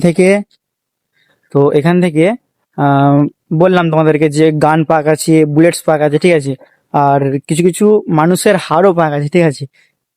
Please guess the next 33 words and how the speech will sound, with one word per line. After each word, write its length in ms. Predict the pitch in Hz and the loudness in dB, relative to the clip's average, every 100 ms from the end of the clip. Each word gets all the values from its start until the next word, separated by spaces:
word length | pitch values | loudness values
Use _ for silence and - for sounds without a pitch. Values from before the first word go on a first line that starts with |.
| _ - | _ -4
তো 100 | 135 135 139 143 - _ _ | -2 0 0 -4 -8 _ _
এগুলো 240 | - 196 226 | -2 2 2
ভিডিওতে 360 | 196 190 208 | 2 0 0
কেউ 120 | 202 196 | 0 0
বলে 220 | 151 170 | 0 0
না, 120 | 151 | 0
তাও 140 | 139 147 | 0 0
আমি 120 | 156 | 0
বলছি, 320 | 147 147 131 | 2 0 -2
ঠিক 120 | 170 | -2
আছে? 160 | 160 135 - _ _ _ _ _ _ _ _ _ _ - - | -2 -4 -12 _ _ _ _ _ _ _ _ _ _ -10 -2
আরো 240 | 160 196 | 0 0
এই 200 | 196 185 | 2 0
দিকের 280 | 170 190 196 | 0 -2 -2
জায়গাটা 380 | 196 196 196 208 | 0 -2 0 0
আমি 120 | 214 | 0
উঠতে 300 | 180 175 220 | 0 0 0
পারবো 260 | 208 202 202 | 0 2 0
না, 80 | |
তাই 140 | 170 165 | 0 0
না 120 | 165 | 0
তোমাদেরকে 320 | 160 165 165 | 0 0 0
দেখাতাম 300 | 151 156 156 | -2 -2 -2
পুরো 220 | 147 165 151 | -2 -2 0
জায়গাটা 320 | 147 143 151 185 | 0 0 0 -2
ভিজিট 280 | 143 147 | -4 -4
করে, 200 | - 156 214 - _ _ _ _ _ _ - | -2 -2 -2 -4 _ _ _ _ _ _ -6
যে, 160 | 135 | -4
আহ, 200 | 165 165 165 160 | 0 0 0 -2
হুম, 140 | 143 - _ _ _ _ _ - | -4 -6 _ _ _ _ _ -6
চেষ্টা 240 | 151 160 | -4 -2
করি 180 | 139 143 | -2 0
যাওয়ার। 300 | 143 135 | 0 0